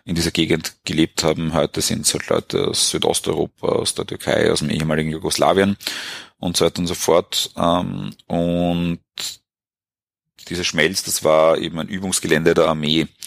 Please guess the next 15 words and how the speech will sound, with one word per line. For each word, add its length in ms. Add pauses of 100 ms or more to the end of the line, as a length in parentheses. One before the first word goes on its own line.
(380)
Und 380
auf 140
dem 280
hat 120
man 80
sich 220
dann 260
auch 320
quasi 320
als 320
Fußballverein, 880 (480)
ähm, 380
einquartieren 580
können 360
und, 380